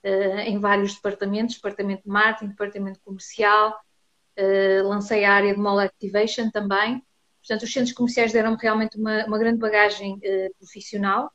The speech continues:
e pessoal também, um grande crescimento também a esse nível. Eh, depois fui estudando sempre paralelamente à noite, portanto percebo muito bem,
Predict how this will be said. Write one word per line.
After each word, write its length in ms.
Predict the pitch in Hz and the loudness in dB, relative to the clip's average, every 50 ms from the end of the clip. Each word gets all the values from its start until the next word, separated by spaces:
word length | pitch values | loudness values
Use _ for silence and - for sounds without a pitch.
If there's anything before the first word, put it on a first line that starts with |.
| _ _ _ | _ _ _
e 100 | 214 - | -8 -8
pessoal 400 | - - - 214 196 190 190 190 | -8 -8 -4 0 0 0 0 -2
também, 380 | 190 190 185 190 190 202 226 | -4 -6 -4 -4 -4 -4 -4
um 140 | 262 247 214 | -6 -6 -6
grande 240 | 196 202 190 190 196 | -4 -4 -4 -4 -4
crescimento 500 | - - - - 214 196 196 202 214 220 _ | -10 -14 -12 -10 -6 -6 -4 -4 -6 -8 _
também 340 | - 196 196 196 196 202 202 | -14 -14 -10 -10 -10 -8 -8
a 20 | |
esse 160 | 202 202 - 220 | -10 -8 -6 -4
nível. 320 | 220 240 247 254 285 285 - _ _ _ _ _ _ _ _ _ _ _ _ _ _ _ _ _ - | -2 -2 -2 -4 -6 -8 -12 _ _ _ _ _ _ _ _ _ _ _ _ _ _ _ _ _ -4
Eh, 360 | 254 262 262 262 277 277 277 | 0 0 2 2 2 2 2
depois 300 | 240 311 - - 349 - | 0 -2 2 2 2 2
fui 140 | - - 359 | 2 0 -2
estudando 380 | 311 - - 311 269 302 285 269 | -2 -2 -4 0 2 2 2 2
sempre 300 | - - 269 247 240 240 | 0 0 0 0 2 2
paralelamente 640 | 247 240 240 240 233 233 226 220 220 220 220 214 - | 2 2 4 4 4 4 4 4 2 0 -2 -2 -2
à 120 | 202 202 | -2 -2
noite, 240 | 202 196 185 185 - _ 233 262 - _ _ _ _ _ _ _ | 0 0 -2 -2 -4 _ -14 -20 -20 _ _ _ _ _ _ _
portanto 300 | - _ 226 208 202 202 | -10 _ -4 -4 -4 -6
percebo 300 | - - - 262 240 240 | -6 -2 -2 0 2 4
muito 240 | 247 247 240 - | 4 4 2 2
bem, 340 | 208 226 226 220 214 202 202 | 2 2 2 2 2 -2 -6